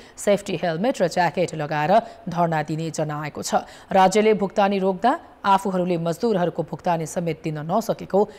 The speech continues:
महासङ्घको भनाइ छ। यसअघि निर्माण व्यवसायीहरूले सतहत्तर वटै जिल्ला प्रशासन कार्यालय र सातै प्रदेशका मुख्यमन्त्री कार्यालय अगाडि धरना दिएका थिए। व्यवसायीहरूले सार्वजनिक खरिद ऐन तथा नियमावली तत्काल संशोधन गर्नुपर्ने पनि माग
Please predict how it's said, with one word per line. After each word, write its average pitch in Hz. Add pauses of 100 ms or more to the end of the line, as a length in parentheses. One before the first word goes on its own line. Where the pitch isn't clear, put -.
(140)
महासङ्घको 170
भनाइ 151
छ। - (380)
यसअघि 196
निर्माण 185
व्यवसायीहरूले 190
सतहत्तर 175
वटै 233
जिल्ला 160
प्रशासन 175
कार्यालय 156 (260)
र 190
सातै 196
प्रदेशका 185
मुख्यमन्त्री 160
कार्यालय 170
अगाडि 151 (260)
धरना 165
दिएका 185
थिए। - (200)
व्यवसायीहरूले 214 (280)
सार्वजनिक 190
खरिद 165
ऐन 214
तथा 202
नियमावली 160
तत्काल 165
संशोधन 165
गर्नुपर्ने 147
पनि 190 (340)
माग 160